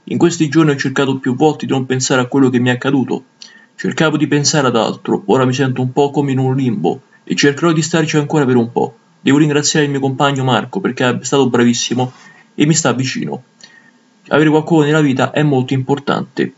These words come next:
Queste le parole che avrebbe detto Lori Del Santo a Verissimo di recente. Vi ringrazio per l'ascolto, il video termina qua, fatemi sapere cosa ne pensate. Questo video non vuole ledere la privacy di na-, di Lori Del Santo né della sua famiglia,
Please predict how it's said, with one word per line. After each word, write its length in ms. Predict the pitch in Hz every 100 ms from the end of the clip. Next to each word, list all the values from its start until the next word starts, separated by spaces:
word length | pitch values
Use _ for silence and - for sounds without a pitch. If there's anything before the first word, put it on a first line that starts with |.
| _
Queste 340 | 214 190 165
le 60 | 151
parole 320 | 139 139 123
che 80 | 120
avrebbe 300 | 131 131 135
detto 520 | 117 - - 127 - -
Lori 260 | 131 131
Del 120 | 135
Santo 380 | 135 - 98 123
a 80 | 120
Verissimo 560 | 120 117 - - - 120
di 120 | 127
recente. 580 | 120 123 - - - - _ _ _ _
Vi 100 | 104
ringrazio 480 | 151 180 170 -
per 160 | 170 190
l'ascolto, 580 | 196 - 233 220 - 131
il 120 | 131
video 200 | 156 147
termina 460 | 156 170 196 131 -
qua, 320 | 98 76 - _ _ _
fatemi 300 | 147 139 135
sapere 320 | 147 143 120
cosa 280 | 135 135 131
ne 80 | 131
pensate. 680 | 165 - 196 190 196 196 - _ _ _
Questo 300 | - 135 143
video 220 | 156 147
non 160 | 143 139
vuole 240 | 143 139
ledere 260 | 135 139 131
la 100 | 127
privacy 360 | 139 135 131 127
di 80 |
na-, 260 | 127 131 -
di 140 | 131 139
Lori 240 | 143 139
Del 120 | 156
Santo 400 | - 185 185 -
né 100 | 131
della 160 | 131 127
sua 100 | 139
famiglia, 500 | 160 190 180 185